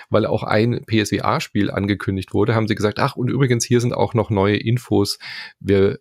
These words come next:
ähm, werden weiterhin P S V R unterstützen und auch weitermachen. Und seit Jahren rede ich ja davon,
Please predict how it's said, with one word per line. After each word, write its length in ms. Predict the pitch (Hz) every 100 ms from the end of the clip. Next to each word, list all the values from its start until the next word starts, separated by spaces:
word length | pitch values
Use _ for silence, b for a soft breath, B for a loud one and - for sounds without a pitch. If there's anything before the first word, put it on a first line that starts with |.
| -
ähm, 440 | 95 90 90 87
werden 240 | 95 95 92
weiterhin 400 | 98 107 101 92
P 160 | 104
S 140 | 95 -
V 80 | -
R 380 | 92 95 101 -
unterstützen 580 | 95 98 - 156 - 135
und 180 | 101
auch 160 | - -
weitermachen. 500 | 107 139 120 117 117
Und 180 | 107 98 B B B
seit 300 | - 104 -
Jahren 800 | 101 104 113 123 110 104 101 87 - -
rede 180 | 101
ich 80 | 101
ja 100 | 101
davon, 460 | 95 95 98 101